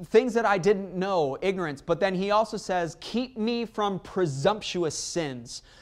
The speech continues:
sins that we know, and David definitely knew what a presumptuous sin was, uh, in his life. And we can think of his sin with Bathsheba and Uriah.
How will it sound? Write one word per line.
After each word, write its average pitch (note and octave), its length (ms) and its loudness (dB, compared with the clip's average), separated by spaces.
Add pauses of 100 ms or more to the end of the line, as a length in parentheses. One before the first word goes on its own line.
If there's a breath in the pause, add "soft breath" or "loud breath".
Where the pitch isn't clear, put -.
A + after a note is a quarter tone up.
(120 soft breath)
sins A#3 600 2
that E3 200 2
we F#3+ 440 0
know, G#3 420 2
and C3+ 320 -6
David D#3+ 560 2
definitely F#3+ 560 -2
knew F#3+ 260 2
what D3+ 200 0
a D#3 40 -2
presumptuous D#3+ 720 -4
sin D#3 440 -6
was, D3 400 -4 (320 soft breath)
uh, D3+ 240 8
in D#3+ 160 -2
his D3+ 260 -2
life. D#3 300 2
And C#3+ 160 -6
we D3+ 100 -2
can D3 160 -6
think E3 300 -4
of D3+ 160 2
his D3+ 180 -2
sin E3+ 260 -4
with D#3 140 -2
Bathsheba D#3+ 520 -2
and C#3+ 140 -2
Uriah. D3 520 0